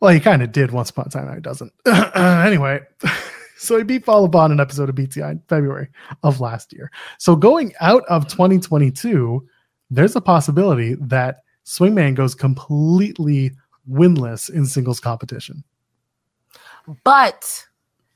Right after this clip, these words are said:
Speaker 2: here's my problem. Why you gonna bring it up on commentary if it was a throwaway line? Scott D'Amore said it, and then, and then have Moose come interfere in the middle of the match,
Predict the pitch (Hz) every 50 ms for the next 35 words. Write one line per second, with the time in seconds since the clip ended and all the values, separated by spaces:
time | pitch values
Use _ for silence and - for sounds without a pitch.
0 | _ _ _ _ _ _ _ _ _ _ - 359 415 359 381 330 285 - 185 156
1 | 139 - - - - - _ _ _ _ _ _ _ - 196 208 302 330 381 381
2 | 381 370 359 349 339 330 339 320 330 311 311 311 302 262 233 233 - 269 285 320
3 | 339 330 320 277 - 285 262 240 233 226 226 214 220 220 202 190 196 - - 285
4 | 285 285 285 285 269 277 269 262 269 277 277 277 262 247 226 - - - 254 247
5 | 233 240 240 233 254 269 269 262 - 247 226 214 202 175 - - - - - -
6 | 254 254 247 214 302 330 359 349 311 254 220 - _ _ _ - 220 226 214 -
7 | 302 330 339 302 240 208 - _ _ _ - 233 240 190 196 208 247 311 339 262
8 | - - - - 254 233 220 - 254 277 - - 302 - - - 247 240 226 202
9 | 175 165 165 175 208 226 233 226 233 220 208 190 185 190 226 240 220 190 202 -
10 | -